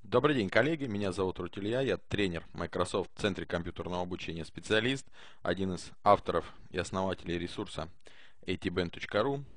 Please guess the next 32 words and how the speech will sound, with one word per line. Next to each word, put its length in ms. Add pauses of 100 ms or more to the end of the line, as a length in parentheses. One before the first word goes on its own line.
(200)
ну 180
и 180
действующий 600
M 80
V 100
P 120
по 120
направлению 540
Directory 380
Services. 440 (520)
Я 120
приветствую 500
всех 340
в 160
рамках 360
проекта 360
Tech 280
Days 360
на 180
уже 300 (180)
традиционной 800
седьмой 460
записи, 500 (540)
посвященной 720 (360)
пр-, 200
ответам 460
на 200
часто 340
задаваемые 540
вопросы 520 (140)
по 220
продукту 720